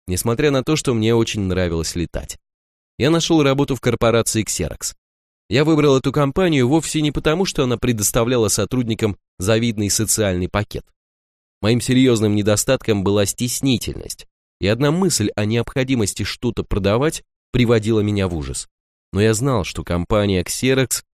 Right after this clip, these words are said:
использует самые лучшие в Америке программы обучения торговых агентов.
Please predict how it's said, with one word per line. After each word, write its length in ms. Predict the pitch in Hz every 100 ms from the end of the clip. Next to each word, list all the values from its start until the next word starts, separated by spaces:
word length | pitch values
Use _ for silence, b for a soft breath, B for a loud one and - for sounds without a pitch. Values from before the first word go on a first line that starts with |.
| _ -
использует 480 | 82 - 117 120 117
самые 440 | - 147 131 127
лучшие 440 | 123 143 - 147
в 80 | 123
Америке 420 | 113 120 117 -
программы 500 | 110 110 101 110 110 110
обучения 640 | 104 95 87 - 107 98 92
торговых 540 | 90 85 82 78 78
агентов. 520 | 85 78 71 - -